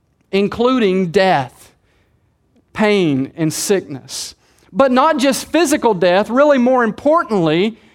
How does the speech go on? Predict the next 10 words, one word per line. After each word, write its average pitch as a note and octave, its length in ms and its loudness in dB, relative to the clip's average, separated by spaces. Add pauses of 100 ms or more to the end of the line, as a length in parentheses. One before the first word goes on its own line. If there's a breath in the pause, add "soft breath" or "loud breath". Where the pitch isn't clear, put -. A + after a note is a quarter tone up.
(120)
it A#3 220 0
brought A3 400 2 (360)
spiritual C4+ 680 -2
death. D3+ 580 -6 (1200)
When A#3+ 260 2
man D4 320 2
sinned D4+ 420 0
and A#3+ 140 0
disobeyed B3+ 760 0
God, A3 460 2